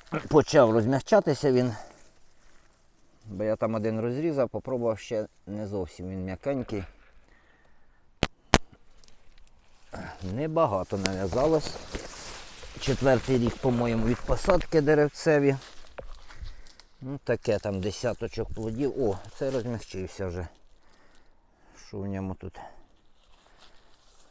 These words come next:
Та нічого, наче все ціленьке. Тут таке, там, там. Може, з півтора десятка плодів.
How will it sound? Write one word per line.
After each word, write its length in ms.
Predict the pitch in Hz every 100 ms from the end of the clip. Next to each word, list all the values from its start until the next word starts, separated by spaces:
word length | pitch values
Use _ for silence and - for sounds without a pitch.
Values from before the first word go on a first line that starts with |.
| -
Та 100 | -
нічого, 560 | 120 92 - 117 131 120
наче 320 | 107 110 -
все 260 | 95 - 101
ціленьке. 680 | - 98 95 120 123 123 117 - - _ - - - - - - - -
Тут 160 | - 175
таке, 400 | - 117 - 110
там, 320 | - 135 131
там. 400 | - 135 147 147 117 - - - _ - - - - - - - -
Може, 260 | 110 110 104
з 60 |
півтора 500 | - 104 87 113 107
десятка 600 | 98 101 - 87 - -
плодів. 500 | 92 104 107 131 147